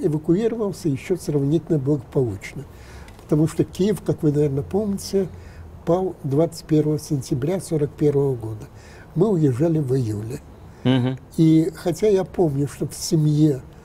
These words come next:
Speaker 1: люди очень волновались, мои старшие,
Speaker 2: Мгм.
Speaker 1: мама, тётя, э, очень волновались, э, удастся, не удастся,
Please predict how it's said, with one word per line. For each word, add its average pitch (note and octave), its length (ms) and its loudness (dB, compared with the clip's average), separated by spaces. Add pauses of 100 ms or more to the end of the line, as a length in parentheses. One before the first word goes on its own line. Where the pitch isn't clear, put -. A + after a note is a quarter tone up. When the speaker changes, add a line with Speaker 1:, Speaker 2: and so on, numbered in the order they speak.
(320)
Speaker 1:
люди D3 340 4
очень C#3+ 320 -2
волновались, D3+ 880 0 (220)
мои C#3+ 480 2 (180)
старшие, C3+ 540 0
Speaker 2:
Мгм. C#3+ 200 2 (400)
Speaker 1:
мама, C#3 460 2
тётя, D3 440 -2 (600)
э, D3 360 -6
очень D3+ 220 -6
волновались, D#3 840 -2
э, C#3+ 300 -4 (520)
удастся, D#3 540 0
не C3 140 -2
удастся, D3 680 -4